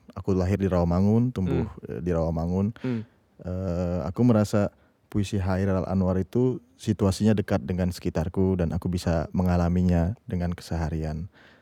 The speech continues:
Speaker 2: Ya.
Speaker 1: Cerita menariknya, waktu itu dua hari kalau tidak salah ketika, eh, nenek wafat,
Speaker 2: Hmm.
Speaker 1: dua ribu dua belas berarti ya.
Speaker 2: Hmm.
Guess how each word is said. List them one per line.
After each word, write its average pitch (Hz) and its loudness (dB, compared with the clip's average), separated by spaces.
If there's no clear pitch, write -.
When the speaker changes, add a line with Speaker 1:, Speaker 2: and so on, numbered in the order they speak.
Speaker 2:
Ya. - -18
Speaker 1:
Cerita 92 0
menariknya, 98 2
waktu 101 0
itu - -4
dua 110 6
hari 98 0
kalau 90 -2
tidak 87 -4
salah 92 0
ketika, 82 -6
eh, 90 -2
nenek 95 0
wafat, 95 0
Speaker 2:
Hmm. 127 -4
Speaker 1:
dua 82 -4
ribu 82 -8
dua - -8
belas 98 2
berarti 80 -4
ya. 101 -8
Speaker 2:
Hmm. 110 -8